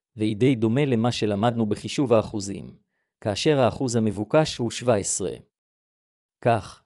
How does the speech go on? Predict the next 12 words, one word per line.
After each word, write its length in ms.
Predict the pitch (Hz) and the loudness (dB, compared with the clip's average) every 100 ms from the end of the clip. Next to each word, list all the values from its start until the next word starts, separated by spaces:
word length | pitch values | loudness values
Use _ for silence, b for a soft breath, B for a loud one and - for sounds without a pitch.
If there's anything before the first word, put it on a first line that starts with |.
| _ 123 | _ -6
נכפיל 420 | 113 - 185 185 | -4 -2 0 2
את 120 | 131 | 4
העלות 320 | 107 113 147 | 4 4 2
של 160 | 120 107 | 0 0
המוצר 420 | 104 - 143 117 | 0 0 0 0
כולו 380 | - 127 131 110 | 0 4 4 4
בשבע 720 | 98 73 _ _ - - 123 117 | -2 -8 _ _ -12 0 2 4
עשרה, 440 | 101 - 95 82 - _ _ 127 | 2 -4 -6 -8 -14 _ _ -4
ונחלק 500 | 117 - 131 160 156 | -2 0 2 2 0
את 100 | 120 | -2
התוצאה 480 | 110 98 113 113 | -2 -2 0 0
במאה 880 | 117 98 95 _ _ 110 117 147 175 | 0 -4 -8 _ _ -4 -2 0 0